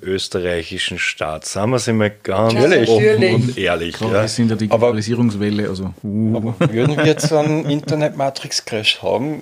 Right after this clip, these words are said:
Speaker 2: so traurig die Satire ist, wird's funktionieren.
Speaker 4: Was, äh, war dann, oder wie hat sich das dann in Deutschland mitentwickelt mit unseren bajuwarischen und ähnlichen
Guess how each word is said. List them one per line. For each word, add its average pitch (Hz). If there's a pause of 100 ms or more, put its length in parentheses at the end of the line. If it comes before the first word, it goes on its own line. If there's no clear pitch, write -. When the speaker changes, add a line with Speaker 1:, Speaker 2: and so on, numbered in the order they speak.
(160)
Speaker 2:
so 127 (160)
traurig 117
die 135
Satire 113
ist, 113
wird's 110
funktionieren. 110 (1800)
Speaker 4:
Was, 117 (360)
äh, -
war 104
dann, 110
oder 101
wie 107
hat 113
sich 113
das 104
dann 98
in 98
Deutschland 127
mitentwickelt 107
mit 98
unseren 98 (380)
bajuwarischen 113
und 107
ähnlichen 110